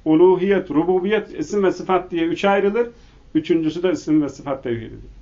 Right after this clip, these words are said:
İnşallah bunu daha detaylı diğer derslerde göreceksiniz Allah nasip ederse. Evet, geçen, e, dersimizden alacağımız, çıkartacağımız, elde edeceğimiz neticelerin ikincisi, e,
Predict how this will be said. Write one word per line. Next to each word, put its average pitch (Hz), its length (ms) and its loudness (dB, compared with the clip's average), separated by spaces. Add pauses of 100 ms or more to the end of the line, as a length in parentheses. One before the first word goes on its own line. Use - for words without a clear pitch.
(400)
İnşallah 170 460 -2
bunu 170 200 0
daha 151 220 2
detaylı 147 440 -2 (340)
diğer 151 240 2
derslerde 139 420 -4
göreceksiniz 117 600 -4
Allah 113 260 -10
nasip 107 260 -12
ederse. 117 340 -16 (2500)
Evet, 185 260 8 (380)
geçen, 220 400 0
e, 160 480 -2
dersimizden 175 640 2 (140)
alacağımız, 165 680 0
çıkartacağımız, 156 840 -2
elde 156 240 2
edeceğimiz 147 520 -2
neticelerin 147 680 -2
ikincisi, 165 760 -2 (840)
e, 131 300 -4